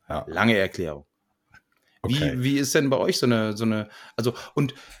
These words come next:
Speaker 2: das Betriebsrat, also das ersetzt den Betriebsrat erstmal nicht, sondern wenn sich ein Betriebsrat gründen möchte, dann kann er das ja machen, ähm,
Speaker 1: Genau.
Speaker 2: oder können sich ja Mitarbeiter melden. Ich wüsste jetzt aktuell nicht, ob die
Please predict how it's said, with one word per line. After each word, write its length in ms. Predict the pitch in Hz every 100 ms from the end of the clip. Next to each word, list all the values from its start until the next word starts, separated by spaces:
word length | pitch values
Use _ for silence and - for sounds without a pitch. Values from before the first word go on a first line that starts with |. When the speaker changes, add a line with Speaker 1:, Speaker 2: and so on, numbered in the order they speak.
| _
Speaker 2:
das 360 | 127 120 - -
Betriebsrat, 960 | 107 110 113 123 - 143 - 147 143 113
also 180 | 110
das 280 | 104 107 -
ersetzt 560 | - 107 117 131 - -
den 160 | 139
Betriebsrat 760 | 131 - 156 - - 151 123 - _ _ _ _ _ _ _ -
erstmal 340 | 147 - 151
nicht, 320 | 170 180 -
sondern 320 | 123 117 107
wenn 300 | 104 110 110
sich 200 | 101 107
ein 160 | 120 107
Betriebsrat 580 | 104 - 127 - 110 -
gründen 380 | - 113 120 101
möchte, 320 | 98 131 143
dann 360 | 131 117 113 107 _ - -
kann 160 | -
er 80 | 110
das 220 | 104 95
ja 320 | 101 92 92 -
machen, 400 | 101 131 175 - _ _ _
ähm, 220 | 123 120
Speaker 1:
Genau. 260 | 117 73 73
Speaker 2:
oder 200 | 101 87
können 240 | - -
sich 100 | 98
ja 80 | 95
Mitarbeiter 460 | 95 85 87 95 92
melden. 500 | 90 98 120 120 117 - - - - - - _ _
Ich 240 | - - _ _ - - - - - -
wüsste 300 | 107 - 113
jetzt 160 | 95
aktuell 320 | - - 101
nicht, 220 | 95 107 -
ob 200 | - -
die 320 | 110 104